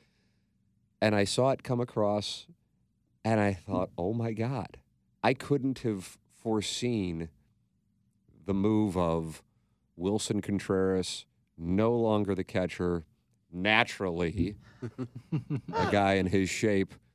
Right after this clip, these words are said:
Speaker 1: especially with Burleson and how much ground he covers,
Speaker 2: Mm-hmm.
Speaker 1: uh, he's going to be in the outfield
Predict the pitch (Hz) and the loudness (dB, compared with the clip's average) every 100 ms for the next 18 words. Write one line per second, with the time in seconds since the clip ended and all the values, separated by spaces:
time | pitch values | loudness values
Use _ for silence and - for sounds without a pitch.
0 | _ - 131 107 82 69 95 95 90 85 | _ -6 -4 -2 -4 0 0 2 0 -2
1 | 80 80 85 85 - 92 85 87 110 92 | -4 -2 -2 -2 -2 -2 -2 -4 -4 -4
2 | 78 80 85 - 127 113 113 120 _ _ | -4 -4 -6 -10 -10 -10 -12 -16 _ _
3 | - 90 85 82 82 - _ _ - 95 | -2 0 0 -2 -6 -12 _ _ -8 -6
4 | 98 95 90 85 95 90 90 92 101 - | -2 0 0 0 0 2 2 0 0 -2
5 | 98 95 90 | 0 2 0